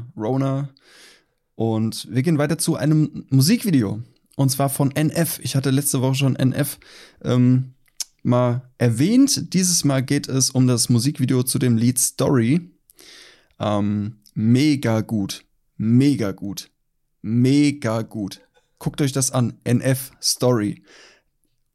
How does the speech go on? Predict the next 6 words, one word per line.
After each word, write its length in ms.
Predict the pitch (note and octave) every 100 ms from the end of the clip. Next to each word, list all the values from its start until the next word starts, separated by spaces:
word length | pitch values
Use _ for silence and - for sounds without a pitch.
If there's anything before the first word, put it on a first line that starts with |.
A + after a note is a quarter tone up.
| _
Unfassbar 580 | G3+ A#3 - A2 - A2
gutes 320 | A#2+ A#2+ A2+
Musikvideo. 760 | A2+ A#2 - G#2 A2 A#2+ D3 - _
Unfassbar 520 | - G#3+ A#3 E3+ - C#3+
guter 260 | B2+ A#2
Text. 460 | - - - -